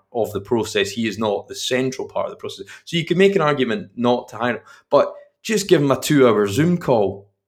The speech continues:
and then that be the end of it. And you say, "Well, we looked into it, Deshaun, and we didn't think it was the right thing to do."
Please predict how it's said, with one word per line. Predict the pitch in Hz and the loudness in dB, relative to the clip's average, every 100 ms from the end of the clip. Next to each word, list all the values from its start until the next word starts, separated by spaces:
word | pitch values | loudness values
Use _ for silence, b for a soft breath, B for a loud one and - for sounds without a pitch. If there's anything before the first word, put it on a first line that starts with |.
| _ | _
and | 139 135 | -2 4
then | 135 127 | 4 4
that | 139 - | 2 2
be | 135 | 4
the | 127 | 4
end | 147 170 | 4 2
of | 135 | 0
it. | |
And | 120 | 0
you | 107 | -2
say, | 131 | 0
"Well, | 143 | 0
we | 147 | 0
looked | 160 165 | -2 0
into | 156 120 | -2 -2
it, | |
Deshaun, | 107 110 | -4 0
and | 123 | 2
we | 127 | 2
didn't | 127 127 | 2 0
think | 131 | -4
it | 123 | -2
was | 117 | 2
the | |
right | 131 131 | 2 2
thing | 147 | -2
to | 131 | -4
do." | 165 151 | -4 -4